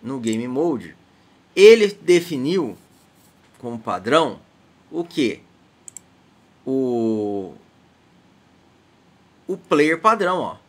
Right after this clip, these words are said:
Então eu preciso default pawn class, ó, default pawn. Eu tenho que mudar aqui pra quê? Pra, é, blueprint, blueprint, first person character. Aqui, ó,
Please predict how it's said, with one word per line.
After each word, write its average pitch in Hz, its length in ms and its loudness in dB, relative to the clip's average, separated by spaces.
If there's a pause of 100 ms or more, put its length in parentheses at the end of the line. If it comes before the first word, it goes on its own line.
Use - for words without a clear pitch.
(760)
Então 120 140 -10
eu 123 40 -12
preciso 131 320 -14
default 170 560 -4
pawn 160 240 2
class, 110 380 -4
ó, 101 100 -8
default 120 420 -12
pawn. 127 280 0 (520)
Eu - 60 -18
tenho 139 220 -6
que 160 100 -12
mudar 170 340 0
aqui 170 380 -4 (580)
pra 147 160 -4
quê? 147 280 -8
Pra, 139 400 -4 (1700)
é, 107 280 -8
blueprint, 170 640 -6
blueprint, 139 840 -12 (540)
first 151 360 -6
person 131 440 -4
character. 113 520 -8 (260)
Aqui, - 120 -16
ó, - 120 -12